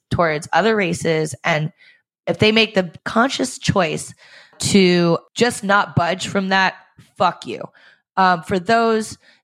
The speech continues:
that actually, event-, you know, maybe it, it might take them a while. I'm always a huge advocate that says better late than never for some cases. But if they eventually turn and be like,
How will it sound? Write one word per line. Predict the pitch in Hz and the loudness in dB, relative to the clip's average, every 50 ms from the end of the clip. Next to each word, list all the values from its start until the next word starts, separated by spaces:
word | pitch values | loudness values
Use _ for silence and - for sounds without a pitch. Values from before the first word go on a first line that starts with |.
| _ | _
that | 170 208 190 185 170 131 - - _ _ _ _ _ _ _ _ _ _ - | 0 2 2 4 2 0 -4 -8 _ _ _ _ _ _ _ _ _ _ 0
actually, | 175 185 208 - - - 220 226 220 202 | 0 0 0 -2 -2 0 0 0 0 0
event-, | - 185 175 180 190 - - | -2 -4 0 0 -2 0 0
you | 190 180 | 0 2
know, | 175 165 - - | 2 0 0 -2
maybe | 175 180 190 196 185 202 196 | -4 0 0 0 2 2 0
it, | 196 180 - | 0 0 -2
it | 170 | -6
might | 165 156 165 160 | -4 -4 -6 -4
take | - 170 165 - | -2 -2 0 0
them | 202 208 | 2 2
a | 214 | 2
while. | 208 233 226 240 277 302 - - _ - | 4 4 2 2 0 -2 -6 -16 _ -8
I'm | - - 156 160 165 | -4 -2 -2 0 2
always | 135 165 175 180 185 180 170 | 2 2 2 2 0 -2 -2
a | 175 170 160 160 - - | -2 -4 -4 -6 -8 -14
huge | 151 - 208 214 233 190 - | -12 -6 -4 -4 -2 0 0
advocate | - 208 214 202 208 208 - 220 - | 2 2 2 0 -4 -6 -6 -6 -2
that | - 190 - | -2 -2 0
says | 196 185 175 151 | 0 0 0 0
better | - 143 151 180 175 | 0 0 0 2 0
late | 170 185 185 185 | 0 -2 -2 -2
than | 190 190 180 | -2 0 2
never | 165 175 185 208 214 220 | 2 2 2 0 -2 -2
for | 220 - - - 160 156 151 147 _ _ _ _ _ _ _ _ _ _ _ _ _ _ | -4 -8 -4 -2 -2 -2 -2 -4 _ _ _ _ _ _ _ _ _ _ _ _ _ _
some | - - 180 185 208 | -2 0 0 0 0
cases. | - 208 220 240 - 247 262 285 139 - - - - - - - - - - | 0 0 0 2 2 0 0 0 -2 -8 -12 -14 -16 -16 -18 -18 -8 0 2
But | 185 185 | 2 2
if | 190 185 - | 2 0 0
they | 185 185 | 0 0
eventually | 185 180 190 190 - 226 226 220 | 2 2 0 0 0 0 0 0
turn | 185 - - - 196 190 196 202 | 0 -2 0 2 2 2 2 2
and | 202 190 | 0 0
be | 185 180 | 2 2
like, | 175 170 165 - | 2 2 0 -2